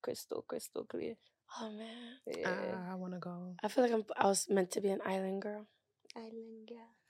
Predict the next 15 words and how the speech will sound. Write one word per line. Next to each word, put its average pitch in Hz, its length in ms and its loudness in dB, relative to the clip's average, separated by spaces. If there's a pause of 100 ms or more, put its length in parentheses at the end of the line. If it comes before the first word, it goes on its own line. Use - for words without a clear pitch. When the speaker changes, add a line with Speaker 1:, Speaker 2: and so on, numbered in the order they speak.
(160)
Speaker 2:
Yes. 202 420 -4 (160)
Speaker 1:
Yes. - 680 -4 (180)
Speaker 2:
Mm, 214 760 -8 (460)
I 208 60 6
went 214 200 10
to 214 100 6
the 202 100 8
Bahamas 190 580 2
recently. 196 600 -4 (100)
Speaker 1:
How 220 120 2
was 208 180 -2
it? 214 100 -4 (220)
Speaker 2:
It - 80 -18 (100)
was - 260 -20
beautiful. - 200 -20